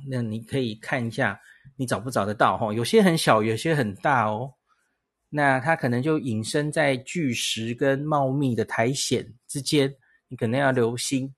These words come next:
有没有漏掉任何一个哦。然后这里有一个很特别的，我觉得这整个溪谷里面有非常多形状很，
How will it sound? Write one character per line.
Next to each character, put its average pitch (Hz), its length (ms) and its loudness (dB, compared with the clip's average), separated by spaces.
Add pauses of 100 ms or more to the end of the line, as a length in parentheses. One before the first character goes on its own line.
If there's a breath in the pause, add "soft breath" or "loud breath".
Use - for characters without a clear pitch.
(320)
有 - 100 -6
没 123 80 0
有 139 60 4
漏 165 180 4
掉 156 160 2
任 151 200 2
何 120 100 4
一 110 80 0
个 110 220 0
哦。 110 120 -2 (1120)
然 147 140 0
后 - 40 -2
这 277 100 2
里 190 140 4
有 120 140 6
一 135 60 4
个 151 180 4
很 120 120 2
特 180 120 2
别 143 200 4
的， 135 100 6
我 117 80 4
觉 160 120 0
得 165 60 0
这 240 120 0
整 107 220 -2
个 135 120 0
溪 196 180 -2
谷 139 200 0
里 107 160 0
面 151 160 0
有 107 100 0
非 233 260 0
常 151 300 -2
多 180 280 2 (260 loud breath)
形 143 280 -2
状 139 260 2
很， 104 300 0